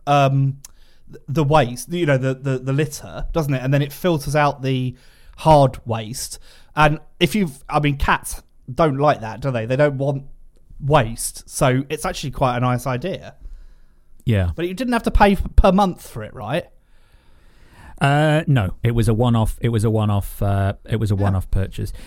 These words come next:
Speaker 2: Yeah, I'm not optimistic about this product, which is called Mill. I don't know if we've talked about it. Um, uh, if we've actually said what,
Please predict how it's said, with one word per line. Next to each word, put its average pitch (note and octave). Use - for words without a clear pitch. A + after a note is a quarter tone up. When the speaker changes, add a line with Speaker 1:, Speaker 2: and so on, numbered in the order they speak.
Speaker 2:
Yeah, F3
I'm G#3
not D4
optimistic F3+
about A2
this G2
product, G2
which B2
is A#2+
called D#3+
Mill. G#2
I A#2
don't B2+
know A#2+
if G#2+
we've G#2
talked -
about F2+
it. -
Um, F#2
uh, F#2+
if G2+
we've F#2+
actually G2
said F#2+
what, G2